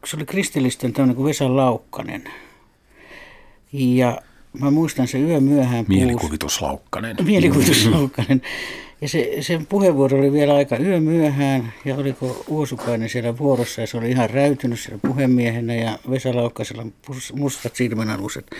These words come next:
Speaker 1: kolme vuorokautta valvoneena odottanut puheenvuoroa. Ja sit hän alkoi sitä, äh, fantasioida, että miten nainen saattaa käyttää aviomiestään hyväksi. Niillä on huonot välit, se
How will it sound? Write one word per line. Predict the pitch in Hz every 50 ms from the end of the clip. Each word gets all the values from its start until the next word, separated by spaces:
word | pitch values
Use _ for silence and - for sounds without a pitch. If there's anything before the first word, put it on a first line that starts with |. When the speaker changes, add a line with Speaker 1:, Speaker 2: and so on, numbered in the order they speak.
| - - - - - - - -
Speaker 1:
kolme | - - 135 123 120 117
vuorokautta | 113 113 107 117 104 113 117 - - 123 120
valvoneena | 120 113 113 107 110 110 113 110 107 113 107 - - - - - - - - - - - _ _ - 156
odottanut | 131 131 123 - 131 123 123 123
puheenvuoroa. | - 131 131 127 120 117 110 117 113 113 110 117 113 113
Ja | 117 113
sit | - 196 151 -
hän | 175 160
alkoi | 151 135 - 135
sitä, | - - - - 151 131
äh, | 113 - - - 123 131 123 98 87 85 82 82 85 - - -
fantasioida, | - - 143 135 127 - 120 - 123 117 104 113
että | 117 - - - 123
miten | 123 139 139 - 143 135 139 143
nainen | 165 175 170 156 135 120 113 107 - - _ -
saattaa | - - 139 131 123 120 - - - 120 113
käyttää | 107 - - 143 135 127 127 - - - 120 117 - -
aviomiestään | 156 160 147 139 120 113 110 107 107 107 - - - - 113 110 110 98 107
hyväksi. | 165 151 135 113 117 - - - - 175 160 - - _ _ _ _ _ - - - - - - - - - - - - - - - - - - _ _ _ _ _ _ -
Niillä | 160 170 156 151
on | 151 160
huonot | 196 180 160 139 123 - 123
välit, | 131 135 147 160 160 - - - - - -
se | 135 123